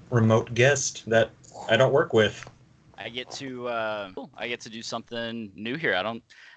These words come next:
Speaker 2: I, I've done, I've done, I guess, one similar before, but it wasn't, um, it wasn't set up quite the same way. And I, I, I like how you guys have set this up. This is really, really awesome.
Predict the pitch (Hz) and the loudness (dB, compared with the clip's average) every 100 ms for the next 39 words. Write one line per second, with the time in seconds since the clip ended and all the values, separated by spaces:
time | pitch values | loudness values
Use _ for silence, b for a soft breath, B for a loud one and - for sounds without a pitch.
0 | - 120 135 131 170 170 131 127 156 139 | 0 4 4 4 4 4 0 -4 -6 -6
1 | - 123 135 - 101 101 123 143 147 - | -6 -4 -6 -8 -16 -6 -4 -4 -6 -6
2 | 151 165 180 185 175 _ - 185 208 202 | -6 -4 -4 -4 -8 _ -10 -6 -2 -2
3 | 185 139 - 123 127 120 - 120 113 104 | -2 2 2 2 0 -4 2 4 6 4
4 | 117 143 135 120 113 - 104 - 113 107 | 0 -2 -2 0 0 0 -2 -2 -4 -2
5 | 107 104 101 107 101 107 120 143 165 156 | 0 0 2 0 0 -2 -2 -4 -4 -4
6 | 156 143 - 156 147 175 - 95 92 131 | -6 -8 -12 -14 -10 -10 -10 -12 -8 -4
7 | 143 143 156 - 92 | -2 0 0 -2 -10